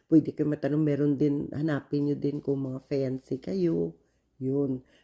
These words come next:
Fiancé visa, K one, ganun. Spousal,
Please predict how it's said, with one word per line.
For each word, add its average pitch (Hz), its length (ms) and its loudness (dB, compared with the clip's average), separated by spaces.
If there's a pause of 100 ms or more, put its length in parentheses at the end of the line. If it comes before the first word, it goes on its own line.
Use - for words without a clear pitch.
(140)
Fiancé 143 440 2
visa, 185 760 -6
K 170 160 2
one, 170 560 -2
ganun. 131 480 -6
Spousal, 170 1040 -4